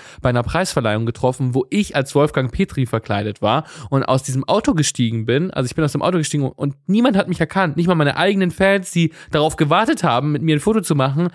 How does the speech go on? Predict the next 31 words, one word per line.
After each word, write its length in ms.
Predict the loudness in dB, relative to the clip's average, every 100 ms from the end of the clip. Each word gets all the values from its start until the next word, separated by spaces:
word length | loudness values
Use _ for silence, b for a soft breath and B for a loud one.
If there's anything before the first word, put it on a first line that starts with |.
| B 0
die 80 |
sind 100 | 2
an 60 | 4
mir 100 | 2
vorbeigegangen, 720 | 2 2 2 2 0 2 2
weil 80 | 2
die 80 | 2
mich 220 | -2 0
nicht 240 | 0 0
erkannt 360 | -4 -2 -4 0
haben. 220 | 0 0 -4 B B
Und 100 | 0
dann 80 | 0
ist 140 | 0
Kylie 240 | 0 0 2
Minogue 340 | 2 0 2
aus 80 | 0
dem 160 | 0 0
Auto 240 | 0 0
gestiegen, 460 | -4 -4 -4 -2 -2
hat 100 | -2
mich 160 | -2
gesehen, 340 | 0 2 2 2
mir 100 | 0
gewunken 300 | 0 -2 0
und 60 |
meint, 160 | -2 0
"Oh 40 | 0
mein 140 | 2
Gott, 200 | 0 -2
Ricardo, 540 | -6 0 2 4 2